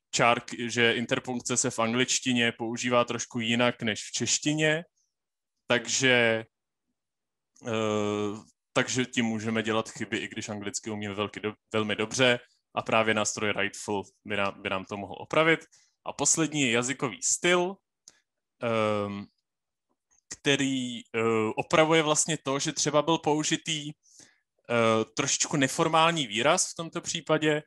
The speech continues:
který na tomto místě není úplně vhodný, takže proto místo výrazu hu-, huge nabízí nějaké alternativy large, great,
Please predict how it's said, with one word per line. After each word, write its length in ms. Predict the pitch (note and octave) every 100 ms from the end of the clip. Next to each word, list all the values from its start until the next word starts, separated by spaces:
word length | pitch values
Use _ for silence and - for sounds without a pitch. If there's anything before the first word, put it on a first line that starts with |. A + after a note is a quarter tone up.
| _ _ _
který 640 | - - D3+ D3+ D3+ C#3+
na 100 | C#3
tomto 240 | C3+ D3 C#3+
místě 280 | C#3+ - C#3
není 220 | C3+ C3
úplně 340 | - D3 C3+
vhodný, 680 | - A2+ A2+ D3 F#3+ A#3 - _ _ _ _ _ _ _ _ - _
takže 240 | D3 C3+
proto 280 | - D3 E3
místo 280 | C#3+ C#3 C#3+
výrazu 340 | C3+ C3+ A#2+
hu-, 200 | G2+ A2+ - A#2 - A2 D#3
huge 280 | F#3+ F#3+ - - -
nabízí 480 | B2 A#2+ B2+ B2 A#2+
nějaké 380 | A2+ A2+ A#2
alternativy 640 | A2 A2 - A2+ A2 A2+ G#2
large, 500 | G#2 G#2 G#2+ G#2+ - -
great, 320 | A2 G#2 G2+